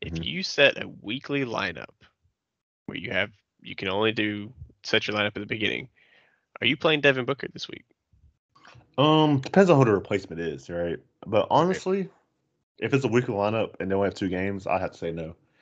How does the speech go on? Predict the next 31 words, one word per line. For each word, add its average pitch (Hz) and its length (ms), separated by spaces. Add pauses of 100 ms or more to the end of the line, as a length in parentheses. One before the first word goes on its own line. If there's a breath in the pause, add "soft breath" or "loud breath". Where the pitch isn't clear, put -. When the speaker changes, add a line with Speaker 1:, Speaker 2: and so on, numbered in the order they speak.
(200)
Speaker 2:
I 95 80
would 104 160
definitely 107 280
like 101 240
to 98 220
grab 95 280
somebody 92 340
from 95 180
one 95 100
of 90 40
those 90 120
four, 92 260
uh, 90 220
four-game 98 400
teams 120 380
that 110 100
you 107 100
mentioned, 117 340
like, 92 260
for 98 80
example, 90 260
the 85 80
Nuggets. 101 520 (300)
You 110 80
know, 98 100
Will 104 180
Barton's 104 340
available. 87 580
You 95 80
know, 90 80
out, 90 260